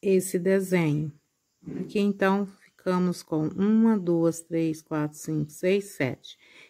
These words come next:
E todas elas com a mesma repetição, tá? Só fizemos o aumento aqui no espaço de uma correntinha, trabalhando um ponto alto, uma correntinha, um ponto alto,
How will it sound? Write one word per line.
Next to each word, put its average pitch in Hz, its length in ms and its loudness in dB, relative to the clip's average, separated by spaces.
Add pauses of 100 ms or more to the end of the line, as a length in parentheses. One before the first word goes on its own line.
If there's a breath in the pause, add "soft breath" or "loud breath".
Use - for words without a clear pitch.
(120 soft breath)
E 202 100 -2
todas 226 520 4
elas 202 420 2
com - 160 -6
a 208 100 2
mesma 190 420 2
repetição, 190 760 -4 (100)
tá? 170 320 -4 (1160 soft breath)
Só 185 600 2
fizemos 170 680 0
o 190 160 2
aumento 190 640 2
aqui 185 540 0 (420)
no 180 220 2
espaço 180 720 2
de 190 200 -2
uma 185 280 0
correntinha, 185 800 0
trabalhando 165 760 0
um 165 120 0
ponto 175 460 -2
alto, 190 400 2
uma 202 160 0
correntinha, 190 720 -2
um 196 100 0
ponto 202 520 -2
alto, - 440 -4